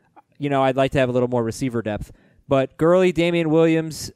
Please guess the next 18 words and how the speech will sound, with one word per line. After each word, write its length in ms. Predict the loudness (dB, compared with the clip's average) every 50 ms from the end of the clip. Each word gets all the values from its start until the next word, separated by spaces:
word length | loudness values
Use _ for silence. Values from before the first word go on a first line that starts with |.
| _ _ _ _ -12
Julian 380 | -4 0 0 2 2 2 2
Edelman, 320 | 2 2 2 2 0 0 -2
and 100 | -4 -4
T 120 | -2 0
Y 160 | 0 2 2
Hilton 260 | 0 0 0 -2 -2
are 80 | -2 -2
in 80 | -2 -2
my 140 | -4 -4
queue. 280 | -4 -2 0 0 0 0
I'm 60 | 0 -2
not 140 | -6 -8
sure 240 | -10 -6 -4 -2 0
how 140 | 0 0 0
I 60 | 0
feel 120 | 0 -2 -2
about 200 | -2 -2 -2 -2
Edelman 440 | -2 -2 -2 -2 -4 -6 -6 -8